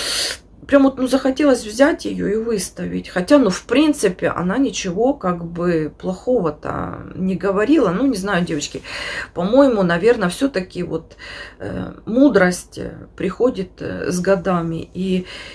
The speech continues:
я вот только буквально на, вот в эти дни поняла, что решение моего мужа было правильное, что как бы бывшая жена, если, я не знаю, может, они там и встречались где-то совместно, но,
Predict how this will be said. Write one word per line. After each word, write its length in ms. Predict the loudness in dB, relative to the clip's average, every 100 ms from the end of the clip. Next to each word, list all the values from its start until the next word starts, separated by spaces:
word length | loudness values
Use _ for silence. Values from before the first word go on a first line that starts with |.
| -4
я 160 | 2 4
вот 300 | 2 -4 -20 -2
только 360 | 2 2 2 -6 -6
буквально 880 | -8 -6 0 4 4 4 -2 -8 -12 -16 -20 -20 -20 -20 -8
на, 220 | -4 -2
вот 500 | -4 -6 -8 -8 -12
в 160 | -4 -2
эти 260 | -2 -4
дни 360 | -8 0 0 0
поняла, 540 | -2 -6 -2 0 0
что 680 | -2 -6 -8 -8 -10 -12 -16 -20 -20 -18 -14 -8
решение 540 | -4 0 4 4 4 -2
моего 320 | -2 -2 -2
мужа 320 | 0 0 0
было 280 | -2 0 -2
правильное, 640 | -2 -6 -4 -6 -8 -10
что 300 | -10 -6 -8 -8 -14 -14 -14 -14 -14 -4
как 220 | -2 -2
бы 380 | 0 0 0 -4 -12
бывшая 480 | -2 0 0 2 2
жена, 280 | 2 2 2
если, 280 | 2 0 0
я 140 | 0
не 80 | 2
знаю, 280 | 2 2 4
может, 220 | 0 -2
они 120 | -6 -2
там 160 | -2
и 40 | -2
встречались 800 | -4 -8 -2 2 4 4 0
где-то 420 | -2 -2 -2 -2 -8
совместно, 640 | -6 -2 0 0 -2 -6
но, 280 | -4 -4